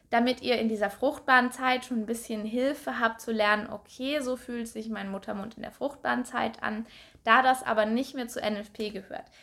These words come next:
werde ich das nicht in diesem Video jetzt ausführlich eingehen, weil von den anderen modernen Zyklus-Trackern habe ich ja schon oft genug geredet. Mir ging's einfach darum, dass ihr mal die Basics kennt und unabhängig davon,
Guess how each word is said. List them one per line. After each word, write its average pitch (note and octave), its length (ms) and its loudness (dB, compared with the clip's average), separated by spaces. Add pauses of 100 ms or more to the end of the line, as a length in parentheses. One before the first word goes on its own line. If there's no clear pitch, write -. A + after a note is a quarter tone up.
(160)
werde A3 240 6
ich A#3 80 -8
das A3+ 140 -8
nicht A3+ 160 -2
in G#3 100 -6
diesem C4 320 -2
Video B3+ 180 -4
jetzt A#3 280 -4
ausführlich A#3+ 640 -2
eingehen, A3+ 600 2
weil G3+ 160 2
von G#3 160 -6
den G#3+ 120 -4
anderen A3 320 6
modernen G#3+ 420 4
Zyklus-Trackern A3+ 760 -4
habe G#3+ 120 0
ich A3+ 100 -2
ja G#3+ 120 0
schon G#3 160 -8
oft A3 180 -4
genug B3 240 -2
geredet. B3+ 560 -2 (460)
Mir C4 160 2
ging's B3+ 240 0
einfach A3+ 240 2
darum, A3 280 0
dass A3 240 -2
ihr A3 80 0
mal G3+ 220 0
die G#3 120 -8
Basics A3 520 0
kennt E4+ 380 -6 (420)
und G4+ 320 -2 (320)
unabhängig D4+ 640 0
davon, G3 460 0